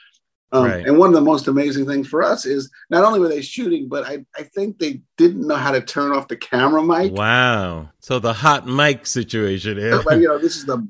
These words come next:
Speaker 1: that's the biggest, blackest, ugliest Negro I've ever seen. And one of the ma-, most amazing things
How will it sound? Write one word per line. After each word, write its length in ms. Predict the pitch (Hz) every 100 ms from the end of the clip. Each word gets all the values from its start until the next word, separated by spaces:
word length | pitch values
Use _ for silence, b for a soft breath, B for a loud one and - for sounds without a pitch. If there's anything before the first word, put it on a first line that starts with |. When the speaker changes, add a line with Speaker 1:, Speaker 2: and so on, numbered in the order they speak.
| -
Speaker 1:
that's 260 | 120 -
the 120 | - 110
biggest, 680 | 104 156 151 156 123 101
blackest, 520 | 107 120 139 - 143 - 110
ugliest 580 | 143 147 143 131 - 104
Negro 440 | 135 143 139 135
I've 160 | 135 139
ever 220 | 143 139
seen. 520 | 135 143 143 123 107 - -
And 240 | 139 139
one 200 | 151 165
of 60 | 139
the 80 | 127
ma-, 340 | 139 160 131 139 139
most 260 | 156 139
amazing 680 | 131 120 127 156 170 143 131
things 420 | 120 120 123 117